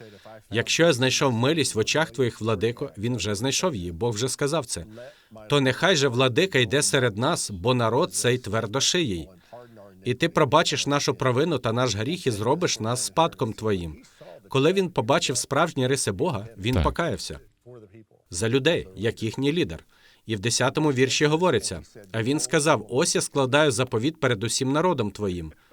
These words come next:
Speaker 1: «Я чинитиму чудеса, які не були створені на всій землі в жодному народі. І побачить весь народ, серед якого ти знаходишся, чин Господній,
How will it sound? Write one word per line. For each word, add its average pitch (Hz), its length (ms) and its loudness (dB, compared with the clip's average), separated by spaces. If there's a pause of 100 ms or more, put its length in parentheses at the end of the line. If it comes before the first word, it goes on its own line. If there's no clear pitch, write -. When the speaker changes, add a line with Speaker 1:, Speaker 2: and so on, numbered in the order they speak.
(680)
Speaker 1:
«Я 123 220 2
чинитиму 151 560 2
чудеса, 135 540 2
які 139 240 2
не 135 100 4
були 160 260 2
створені 135 560 2
на 123 100 2
всій 147 240 0
землі 185 340 2
в 110 60 -2
жодному 117 420 0
народі. 151 460 2 (500)
І 120 100 0
побачить 131 600 2
весь 120 320 2
народ, 165 320 2
серед 135 260 2
якого 135 300 0
ти 143 140 -2
знаходишся, 131 640 0
чин 123 280 -2
Господній, 135 680 2